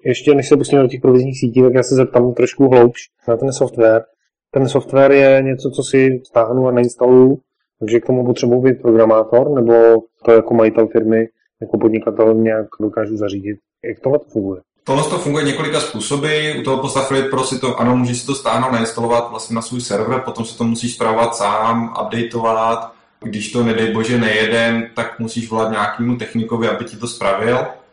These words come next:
Speaker 2: A nebo můžeš využít řešení, které je třeba to naše,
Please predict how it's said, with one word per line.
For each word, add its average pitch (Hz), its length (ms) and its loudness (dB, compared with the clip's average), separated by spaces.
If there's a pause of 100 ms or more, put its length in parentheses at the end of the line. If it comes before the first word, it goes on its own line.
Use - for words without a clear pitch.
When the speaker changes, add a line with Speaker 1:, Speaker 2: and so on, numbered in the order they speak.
(360)
Speaker 2:
A 104 80 -8
nebo 135 360 -2
můžeš 131 280 -4
využít 120 340 -2
řešení, 127 680 -6
které 117 360 -2
je 120 120 -2
třeba 117 240 -6
to 120 120 -8
naše, 139 540 -6